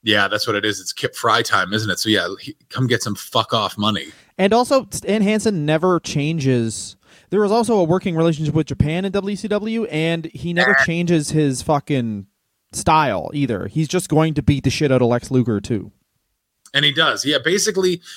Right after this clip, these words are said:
Speaker 1: what's funny is, it's W C W kinda gives him the Bruiser Brody gimmick of just beat the shit out of Lex Luger if you could.
Speaker 2: Yes, and also, he's, W C W has a much less torturous road schedule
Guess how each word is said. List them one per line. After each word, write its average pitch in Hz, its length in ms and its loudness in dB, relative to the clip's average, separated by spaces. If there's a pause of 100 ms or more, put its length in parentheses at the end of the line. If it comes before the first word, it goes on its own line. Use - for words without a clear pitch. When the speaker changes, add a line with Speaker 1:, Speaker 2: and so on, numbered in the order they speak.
Speaker 1:
what's 170 160 2
funny 233 180 2
is, 202 140 2
it's 175 160 0
W 180 220 2
C 202 120 2
W 175 240 2
kinda 165 220 2
gives 143 340 -2
him 151 120 -2
the 139 80 -4
Bruiser 135 380 0
Brody 139 340 0
gimmick 185 300 0
of 151 140 0
just 151 240 -2
beat 147 160 0
the 147 80 2
shit 151 220 0
out 139 120 2
of 131 80 2
Lex 117 260 -2
Luger 110 300 2
if - 140 -10
you - 60 -14
could. - 240 -8 (380)
Speaker 2:
Yes, 190 320 0
and 180 280 2
also, 160 840 2
he's, 160 680 0
W 185 220 2
C 196 80 0
W 175 260 4
has 143 400 0
a 139 120 -2
much 135 540 -2
less 135 520 0 (140)
torturous 143 580 2
road 123 320 2
schedule 208 640 2